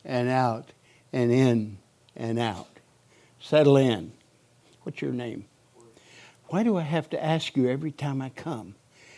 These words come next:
Don't answer that question. <laughs> Okay, Corey. I'm, I'm gonna use you in a minute. It's the reason I wanted your name. And you're gonna feel used.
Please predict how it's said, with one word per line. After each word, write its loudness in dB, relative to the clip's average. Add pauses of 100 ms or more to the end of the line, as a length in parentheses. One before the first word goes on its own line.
(540)
Don't 4
answer -6
that -10
question. -8 (640)
<laughs> -8 (1200)
Okay, 2 (360)
Corey. 4 (1400)
I'm, -4
I'm -2
gonna 2
use 6
you 4
in 4
a 2
minute. 0
It's -10
the -2
reason 0
I 0
wanted -2
your 0
name. 0 (880)
And 4
you're 8
gonna 4
feel 4
used. 2